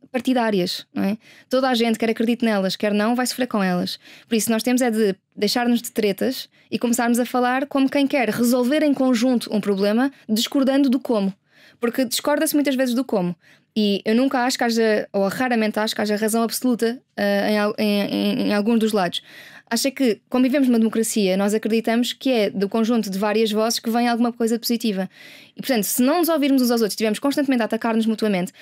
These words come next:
se quando vem o P S, eh, refizer tudo aquilo que o P S D fez só por contra e vice-versa, se o P S D de repente vem e muda toda a gente porque tem de ir, é, é melhor fazer oposição do que pensar numa estratégia comum para o país, aí temos um problema, que é nós perdemos completamente o sentido de missão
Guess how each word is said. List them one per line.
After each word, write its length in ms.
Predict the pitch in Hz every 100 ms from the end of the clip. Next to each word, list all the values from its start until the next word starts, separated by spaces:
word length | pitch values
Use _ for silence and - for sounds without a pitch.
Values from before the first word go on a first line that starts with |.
| -
se 300 | - - 240
quando 240 | 220 226 220
vem 160 | 269
o 60 | 277
P 100 | 269
S, 420 | 262 240 - 196 - -
eh, 260 | 202 208 214 220
refizer 420 | 233 220 254 269
tudo 180 | 277 277
aquilo 140 | 269 254
que 40 |
o 40 |
P 80 | 247
S 120 | 247
D 100 | 254 233
fez 200 | 240 247
só 100 | 247
por 100 | -
contra 400 | - 214 196 190
e 240 | - 233 214
vice-versa, 540 | 226 220 208 175 202
se 100 | 190
o 20 |
P 100 | 220
S 120 | 220
D 100 | 233
de 60 | 226
repente 240 | - 220
vem 220 | 208 196 196
e 20 |
muda 180 | 220 202
toda 200 | 226 226
a 40 |
gente 240 | 220 220
porque 440 | - 208 - 226 190 - - _
tem 200 | 226 220
de 80 | 220
ir, 80 | 214
é, 60 | 220
é 200 | 214 220
melhor 240 | 226 254
fazer 220 | 247 233
oposição 480 | 240 233 226 240 208
do 80 | 202
que 60 | 208
pensar 240 | 214 214
numa 80 | 214
estratégia 360 | 220 214 208
comum 200 | 214 214
para 100 | 196
o 20 | 190
país, 380 | 202 196 233 - - -
aí 100 | 233
temos 200 | 240 277
um 60 | 269
problema, 420 | 285 294 269 214 - - - _
que 80 | 214
é 60 |
nós 140 | 208 208
perdemos 300 | 233 233 233
completamente 440 | 233 247 254 214
o 20 |
sentido 280 | 196 208 202
de 60 | 196
missão 520 | 202 - 196 180